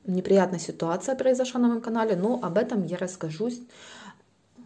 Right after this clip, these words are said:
У меня это завтра, но вы смотрите видео <laughs> сегодня, то сегодня, если всё получится, в прямом эфире расскажу, какая неприятная ситуация произошла на моём канале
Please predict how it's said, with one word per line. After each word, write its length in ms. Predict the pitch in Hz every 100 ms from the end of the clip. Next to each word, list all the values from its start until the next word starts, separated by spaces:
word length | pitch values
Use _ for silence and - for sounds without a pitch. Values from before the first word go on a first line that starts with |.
| 165 165 - _ _ -
У 60 |
меня 300 | 185 190 170
это 200 | 156 160
завтра, 440 | 151 180 302 - 208
но 280 | 175 175
вы 240 | - 165 180
смотрите 500 | - 160 160 156 160
видео 600 | 160 156 151 147 - - - _ _ _
<laughs> 180 | 220 208
сегодня, 600 | 190 - 214 202 254 285
то 160 | 247 196
сегодня, 580 | - 170 214 240 233 240 - - - 202
если 240 | 170 180 170
всё 240 | - 170
получится, 800 | 165 - 185 247 240 240 202 196
в 80 | 202
прямом 340 | 165 175 175
эфире 260 | 170 208 202
расскажу, 420 | 165 - 160 185
какая 500 | 202 - 170 175 175 - - -
неприятная 680 | 180 214 214 175 170 165 160
ситуация 600 | - - 175 240 - 196
произошла 720 | - 160 156 147 - 175 220
на 260 | 156 151 202
моём 460 | 190 147 156 165 170
канале 480 | 156 151 147 139